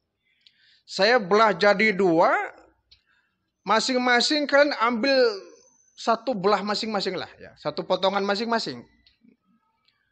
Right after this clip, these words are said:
Kata ibu yang satunya, "Ah, kalau begitu saya setuju, Sulaiman. Iya, itu adil itu, itu satu keputusan yang sangat adil.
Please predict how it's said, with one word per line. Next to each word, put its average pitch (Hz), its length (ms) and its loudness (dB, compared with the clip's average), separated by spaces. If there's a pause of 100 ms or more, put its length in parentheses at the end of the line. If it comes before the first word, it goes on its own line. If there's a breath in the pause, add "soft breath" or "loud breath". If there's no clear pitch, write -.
(1040)
Kata 113 240 -10
ibu 127 640 -8
yang 131 160 -6
satunya, 131 480 -10 (240)
"Ah, 220 240 0 (320 loud breath)
kalau 240 320 4
begitu 254 480 2
saya 311 240 4
setuju, 330 560 0
Sulaiman. 277 720 0 (440 soft breath)
Iya, 269 240 4
itu 269 240 0
adil 277 500 2
itu, 254 300 2
itu 233 340 -2 (460)
satu 262 800 -2 (720)
keputusan 277 480 0
yang 269 160 2
sangat 320 560 -2
adil. 175 400 0